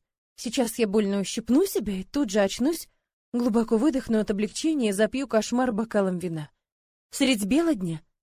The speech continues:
в жару, но только чтобы успокоиться и забыть нелепость дурного сновидения. «Мы не надеялись, что найдём тебя», говорит мужчина, очень похожий на моего любвеобильного папашу.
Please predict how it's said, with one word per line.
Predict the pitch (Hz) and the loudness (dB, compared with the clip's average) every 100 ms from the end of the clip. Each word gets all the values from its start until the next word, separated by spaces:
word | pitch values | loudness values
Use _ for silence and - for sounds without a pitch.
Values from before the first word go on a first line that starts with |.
| _ | _
в | 196 | -4
жару, | 185 254 254 156 - _ _ _ _ | 2 2 2 -2 -12 _ _ _ _
но | 247 | -4
только | 233 247 220 | -2 -2 -2
чтобы | 220 214 190 | -2 -2 -2
успокоиться | 190 202 190 254 220 190 | -2 -4 -2 0 -2 -2
и | |
забыть | 175 180 208 208 | -2 0 0 2
нелепость | 202 214 226 185 165 | 2 2 0 -4 -2
дурного | 196 196 175 | 0 0 -2
сновидения. | 170 196 175 156 156 151 - _ _ _ _ _ _ | -4 -4 -4 -6 -10 -12 -20 _ _ _ _ _ _
«Мы | - 247 302 | 2 6 8
не | 330 | 8
надеялись, | 320 311 254 302 349 320 | 8 6 4 4 2 2
что | 311 | 2
найдём | 277 226 226 233 | 2 2 0 0
тебя», | 311 214 160 _ _ | 0 0 -4 _ _
говорит | 247 233 220 214 | -4 0 0 0
мужчина, | 196 208 - 254 | -2 -4 -2 -2
очень | 214 - 208 | -2 -2 -6
похожий | - 202 240 214 196 | -2 -2 0 -2 -2
на | 196 | 0
моего | 196 190 202 190 _ _ | 0 0 0 -4 _ _
любвеобильного | 233 208 233 208 202 196 196 196 | -8 2 4 4 2 0 0 0
папашу. | 220 - 143 - 151 | -2 -2 -8 -10 -16